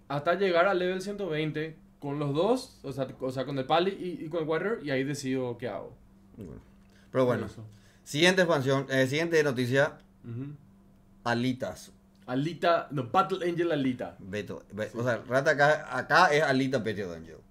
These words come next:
Speaker 2: pero sí.
Speaker 1: En fin, eh, salió, como, eh, como ya dijimos, la, durante el fin de semana fue el Comic Con de San Diego, que es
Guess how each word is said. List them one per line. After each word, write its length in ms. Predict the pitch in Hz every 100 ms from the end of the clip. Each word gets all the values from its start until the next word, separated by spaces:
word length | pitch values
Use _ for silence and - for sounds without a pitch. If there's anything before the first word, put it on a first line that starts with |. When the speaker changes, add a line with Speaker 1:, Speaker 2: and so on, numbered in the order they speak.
| - -
Speaker 2:
pero 240 | 123 110
sí. 260 | 120 104 - - _ _ _ _ 151
Speaker 1:
En 80 |
fin, 260 | 170 170 - 185
eh, 720 | 185 190 185 185 180 175 175
salió, 720 | 165 175 170 185 202 202 202 - 151
como, 220 | 165 160 156
eh, 520 | 151 147 156 151 147 147
como 220 | 151 147
ya 160 | 147 170
dijimos, 560 | 143 156 160 165 156
la, 440 | 147 151 147 147 -
durante 400 | 143 143 147 147
el 60 | 139
fin 100 | 180
de 80 |
semana 280 | 175 165 160
fue 120 | 156
el 120 | 135 131
Comic 220 | 196 175
Con 160 | 175
de 60 | 165
San 160 | 160 143
Diego, 220 | 151 156
que 180 | 135
es 140 | 139